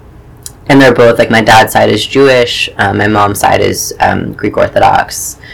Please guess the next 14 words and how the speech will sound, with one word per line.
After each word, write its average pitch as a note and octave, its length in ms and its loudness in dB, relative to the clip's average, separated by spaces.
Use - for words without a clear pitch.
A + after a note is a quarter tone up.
Um, G#2 560 -2
my B2 100 0
mom A2 200 2
was A2 140 -2
the - 100 -4
first - 220 -4
person G2+ 400 -4
in G2+ 100 -4
her G#2 140 -2
family G2 340 -2
to F#2+ 80 -8
go F#2+ 100 -2
to - 80 -2
college, G#2 760 -2